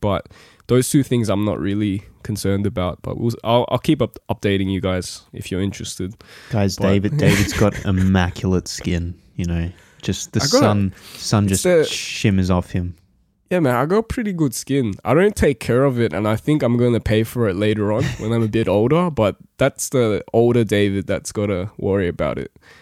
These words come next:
Speaker 1: Young David will just, uh, plow through
Speaker 2: Well, we'll
Speaker 1: and
Speaker 2: see on episode two thousand and fifty-four.
Speaker 1: Okay, mark that. Someone mark that
Speaker 2: <laughs>
Speaker 1: and remind us.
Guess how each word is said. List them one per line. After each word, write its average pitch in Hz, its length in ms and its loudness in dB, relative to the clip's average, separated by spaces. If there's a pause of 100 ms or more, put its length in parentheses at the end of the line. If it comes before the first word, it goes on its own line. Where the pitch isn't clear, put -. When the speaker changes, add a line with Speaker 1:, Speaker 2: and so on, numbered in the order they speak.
(400)
Speaker 1:
Young 131 220 2
David 131 520 2 (200)
will 113 160 4
just, 107 480 -2
uh, 107 160 0
plow 110 300 0
through 101 420 -2 (320)
Speaker 2:
Well, 120 100 2
we'll 120 140 4
Speaker 1:
and 120 80 2
Speaker 2:
see 139 280 4
on 110 160 4
episode 113 600 0
two 120 180 2
thousand 113 500 2
and 101 140 0
fifty-four. 101 880 0 (840)
Speaker 1:
Okay, 127 500 2
mark 127 320 2
that. 107 280 2
Someone 143 380 4
mark 120 260 2
that 110 240 2 (100)
Speaker 2:
<laughs> - 100 -18
Speaker 1:
and 107 280 -2 (140)
remind 113 400 2
us. - 360 2